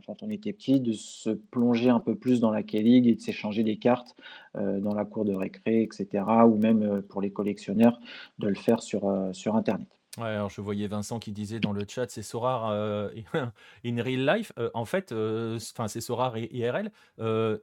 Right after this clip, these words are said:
Speaker 2: c'est plutôt l'inverse qu'il faut dire, hein. Sorare, c'est appuyé sur ce genre de choses-là, en fait. Euh,
Speaker 1: C'est ça.
Speaker 2: <laughs> qui, pour, euh, justement lancer son jeu. On va en parler dans un instant de Sorare. Alors, ces cartes-là, vous avez bien compris, ce ne sont pas des stickers à coller dans un album.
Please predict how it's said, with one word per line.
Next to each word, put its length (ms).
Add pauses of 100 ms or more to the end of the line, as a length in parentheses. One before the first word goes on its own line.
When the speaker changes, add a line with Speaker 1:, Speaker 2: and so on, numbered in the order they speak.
Speaker 2:
c'est 200
plutôt 240
l'inverse 420
qu'il 100
faut 140
dire, 180
hein. 120
Sorare, 400
c'est 140
appuyé 460
sur 180
ce 140
genre 180
de 100
choses-là, 460 (380)
en 100
fait. 380
Euh, 760 (120)
Speaker 1:
C'est 40
ça. 420
Speaker 2:
<laughs> 120
qui, 360 (320)
pour, 280
euh, 20
justement 420
lancer 240
son 160
jeu. 160
On 60
va 80
en 80
parler 240
dans 220
un 80
instant 260
de 80
Sorare. 320
Alors, 200
ces 120
cartes-là, 300
vous 100
avez 140
bien 120
compris, 320
ce 120
ne 80
sont 180
pas 140
des 120
stickers 520
à 60
coller 220
dans 220
un 100
album. 360